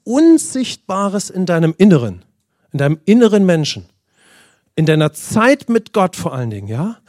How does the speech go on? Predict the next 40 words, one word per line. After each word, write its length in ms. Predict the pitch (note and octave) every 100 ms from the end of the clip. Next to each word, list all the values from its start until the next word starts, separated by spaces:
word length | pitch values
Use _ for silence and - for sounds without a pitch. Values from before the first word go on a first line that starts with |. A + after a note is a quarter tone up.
| - _
Oder 240 | - F#3 G3+
in 80 | E3+
einem 160 | E3+
powerful 420 | - G#3 G#3+ G#3
Moment 300 | G3 F3+ E3+
im 80 | E3
Gottesdienst 460 | D#3+ D#3+ - D3+ C#3+
oder 200 | C#3+ C3+
wie 140 | F#3
auch 100 | F#3
immer 140 | F3 E3
in 80 |
einer 180 | D3 C#3+
Gemeinschaft-, 480 | C#3 C#3 B2+ B2 - _ _
Gemeinschaftszeit. 580 | - D#3 E3 E3 - C#3
Aber 80 | C#3
es 80 | -
geschieht 240 | - F#3+
etwas 340 | E3+ E3 - -
in 300 | G#3+ B3+ D4
dir 220 | G3+ F3
und 60 | D3+
es 120 | C#3+
ist 160 | D#3+ -
noch 120 | B2+
nicht 200 | E3+ G3+
im 100 | G3+
Sichtbaren. 600 | F#3 E3+ - - F#2+ F#2+ _ _ _ _ _ -
Aber 120 | D3
dann 220 | E3+ F#3
wird 160 | F3 D3+
es 320 | C#3 - -
sichtbar 640 | C4+ - - - F3+ F3+
in 160 | D#3+ D3
dem, 260 | F3+ G#3+
wie 80 | F3
du 100 | D#3+
aufgrund 680 | C3 - - D3+ C4 D#4 A#3+
dieses 280 | A3 G#3+
Glaubens 600 | - F#3 F3 A#2+ A2 -